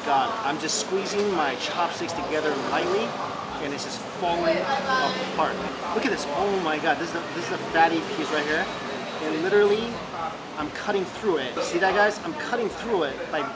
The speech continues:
barely putting my chopsticks on it. It's just falling apart. This is the ole tofu. I love tofu. Nice, nice fluffy white interior. And I love it that they covered it with sauce. Look at this, there's sauce on the bottom as well.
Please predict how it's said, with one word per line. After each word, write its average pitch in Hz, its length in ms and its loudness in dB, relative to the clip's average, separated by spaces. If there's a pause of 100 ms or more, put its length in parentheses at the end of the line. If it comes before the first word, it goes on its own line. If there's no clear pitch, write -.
(160)
barely 214 500 6 (580)
putting 190 200 0
my 170 100 2
chopsticks 165 540 -4
on 127 120 -4
it. 123 160 -8
It's 139 100 -8
just - 180 -6
falling 196 520 0 (320)
apart. - 540 -4 (160)
This 180 160 -2
is 226 80 -4
the 220 100 4
ole 190 280 6
tofu. 143 520 0 (120)
I 160 80 4
love 180 200 4
tofu. 135 340 -6 (360)
Nice, 151 300 -2 (160)
nice 151 200 0
fluffy 151 420 -4 (120)
white 143 180 0
interior. 165 600 0 (180)
And 156 160 0
I 156 100 2 (160)
love 226 200 4
it 156 180 4 (140)
that 147 280 4 (340)
they 151 100 -4
covered 220 460 0
it 196 80 4
with 156 100 -4
sauce. 170 260 -2
Look 165 120 -6
at 147 60 -6
this, 123 140 -6
there's 139 180 -6
sauce - 480 -4
on 175 100 -2
the 156 60 0
bottom 165 300 4
as - 180 0
well. 143 380 4